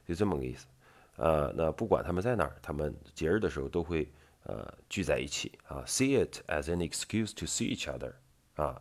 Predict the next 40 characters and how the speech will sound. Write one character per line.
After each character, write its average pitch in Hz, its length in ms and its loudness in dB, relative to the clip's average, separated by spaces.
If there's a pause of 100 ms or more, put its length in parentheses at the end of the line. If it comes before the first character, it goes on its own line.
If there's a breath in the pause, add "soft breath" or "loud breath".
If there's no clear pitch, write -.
那 76 80 -4
么 73 140 -2
把 73 240 2
它 95 220 0
看 135 220 2
成 87 180 -2
是 95 140 0
一 90 60 0
种 76 160 -2
什 71 100 -10
么？ 71 100 -6 (440 loud breath)
呃， 67 200 -4
见 107 220 2
彼 87 140 0
此 - 180 -2
的 71 120 -2
一 82 80 0
种 78 180 -4
借 120 160 4
口。 - 240 -6 (380)
嗯， 76 320 -2 (580 loud breath)
就 73 80 0
这 73 100 0
么 76 140 0
个 67 100 -4
意 76 120 0
思。 - 120 -12 (400 loud breath)
那 113 120 2
么 117 100 4
什 - 180 0
么 101 100 2
叫 135 120 0
excuse - 720 -2
呢？ 71 120 -4
叫 76 140 -6
借 123 240 0
口 - 280 -8
啊。 - 200 -6 (220 loud breath)
大 - 100 -6
家， 110 180 2